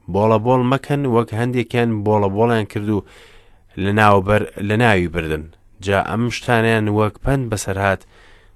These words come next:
بۆ ئاگاداری ئێمەش نووسراوە کە کۆتایی ڕۆژگار بۆمان هاتووە.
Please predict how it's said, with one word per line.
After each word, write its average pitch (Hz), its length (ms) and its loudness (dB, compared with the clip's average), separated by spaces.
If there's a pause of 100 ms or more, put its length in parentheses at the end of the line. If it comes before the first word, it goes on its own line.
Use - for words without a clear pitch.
(120)
بۆ 92 60 2
ئاگاداری 107 680 2
ئێمەش 117 300 0
نووسراوە 104 640 0
کە 104 180 -8
کۆتایی 110 500 0
ڕۆژگار 104 560 0
بۆمان 92 380 -2
هاتووە. 87 380 -4